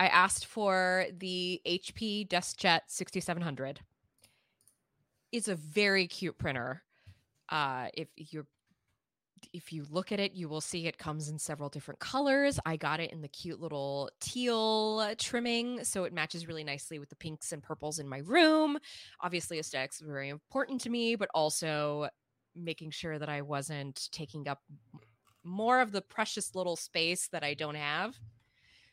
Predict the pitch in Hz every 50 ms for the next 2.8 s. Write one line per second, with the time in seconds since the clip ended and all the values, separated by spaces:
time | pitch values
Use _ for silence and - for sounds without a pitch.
0 | _ _ - 254 - 294 269 285 - - 262 302 - - 381 349 311 - 320 269
1 | 247 226 208 208 - - 220 214 - 226 - - - 180 175 - - 151 143 127
2 | 123 120 131 147 127 143 143 143 139 127 120 117 117 107 107 104